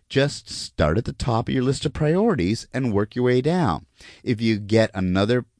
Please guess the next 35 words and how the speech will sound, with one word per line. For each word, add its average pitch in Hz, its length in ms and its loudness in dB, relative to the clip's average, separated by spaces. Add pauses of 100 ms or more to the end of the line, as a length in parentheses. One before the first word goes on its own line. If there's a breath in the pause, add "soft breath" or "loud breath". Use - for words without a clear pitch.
(120)
check 151 340 -2
during 143 300 0
the 139 80 2
month, 147 320 0 (300 loud breath)
you - 120 -4
can 113 180 0
pick - 200 0
up 135 120 0
where 131 160 4
you 135 160 6
left 127 360 2
off. - 420 -4 (500 soft breath)
If 104 240 2
you 104 120 0 (100)
end 117 240 4
up 113 160 2
with 95 240 0
extra 147 340 -2
money 104 460 2 (140 soft breath)
after 92 420 -4
all 98 240 4
your 117 140 2
expenses 127 480 -4
have 101 80 -4
been 104 180 -2
paid, 107 520 0 (340 soft breath)
that's, 98 420 0 (220)
you 127 120 -4
know, 85 120 -2
one 98 220 0
of 104 60 0
the 110 120 4
above 143 400 0
average 78 420 0
months. 73 320 -8